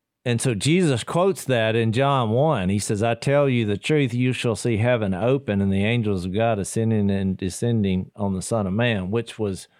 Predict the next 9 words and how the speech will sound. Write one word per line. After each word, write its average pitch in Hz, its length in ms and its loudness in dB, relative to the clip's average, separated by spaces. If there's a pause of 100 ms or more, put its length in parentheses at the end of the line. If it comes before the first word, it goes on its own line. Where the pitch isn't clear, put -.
(280)
implied 139 580 0
what 113 180 -2
Nathaniel 117 600 0
was 92 160 -6
thinking. - 400 -2 (680)
So 107 120 -2
here 165 200 2
he 180 120 4
was, 143 420 0